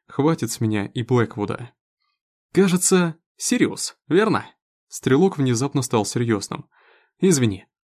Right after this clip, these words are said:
между нами возникло недопонимание, поэтому я приношу извинения за свои слова. Неправильно тебя понял". Я оторопел от неожиданности и не нашел, что ему ответить. Какое еще недопонимание?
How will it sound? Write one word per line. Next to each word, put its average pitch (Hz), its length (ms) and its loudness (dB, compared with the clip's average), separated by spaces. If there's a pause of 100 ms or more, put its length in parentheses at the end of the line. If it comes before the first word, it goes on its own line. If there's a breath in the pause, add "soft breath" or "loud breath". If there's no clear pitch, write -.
(120)
между 190 360 4
нами 190 220 4
возникло 165 420 2
недопонимание, 170 920 0 (360 soft breath)
поэтому 196 380 2
я 170 140 4
приношу 139 420 2
извинения 127 520 0
за 101 80 -6
свои 107 240 0
слова. 104 500 -2 (360)
Неправильно 147 540 0
тебя 123 240 -2
понял". 117 500 -2 (880)
Я 151 280 4
оторопел 160 460 2
от 117 100 0
неожиданности 160 760 2 (320 loud breath)
и 147 120 4
не 208 100 2
нашел, 180 340 2
что 127 200 -4
ему 110 220 0
ответить. 135 520 -6 (300)
Какое 170 340 2
еще 156 440 -2
недопонимание? 160 880 0